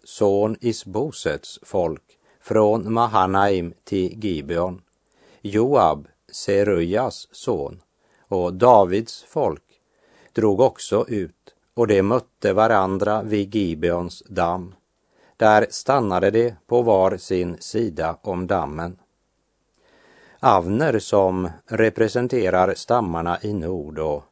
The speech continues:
Joab, som leder Davids folk, försöker förhindra att ett inbördeskrig bryter ut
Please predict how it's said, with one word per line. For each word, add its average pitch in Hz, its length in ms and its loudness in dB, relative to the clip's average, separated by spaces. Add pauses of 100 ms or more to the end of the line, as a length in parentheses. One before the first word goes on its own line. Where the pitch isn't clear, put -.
(200)
Joab, 98 720 0
som 82 320 -6
leder 92 480 2
Davids 101 560 0
folk, 110 380 -2 (840)
försöker 107 680 2
förhindra 101 920 0
att 104 220 -2
ett 92 160 0
inbördeskrig 87 1400 -4
bryter 95 340 0
ut - 420 -10